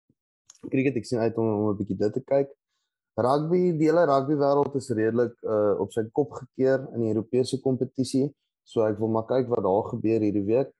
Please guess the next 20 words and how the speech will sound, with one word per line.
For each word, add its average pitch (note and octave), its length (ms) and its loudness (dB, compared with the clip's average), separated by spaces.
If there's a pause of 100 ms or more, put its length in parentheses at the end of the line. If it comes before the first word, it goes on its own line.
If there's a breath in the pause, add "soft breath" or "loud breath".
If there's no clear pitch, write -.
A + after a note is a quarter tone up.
(180)
Ehm, G#2 380 0 (560)
maar A2 320 2
as B2+ 140 -2
hulle C3 160 2
'n - 40 -6
paar B2 160 2
lekker A2 240 0
wedstryde A#2+ 480 0
het A2+ 200 0
wat, G#2+ 200 -2 (100)
wat G#2 180 -2
gaan G#2 180 -2
wys, G2+ 460 -2
sal G#2 160 -2
ek F#2+ 100 -4
dit F#2 180 -2
met G2+ 140 -4
graagte A2+ 440 -2
wil G#2+ 140 -2
kyk. B2 300 -2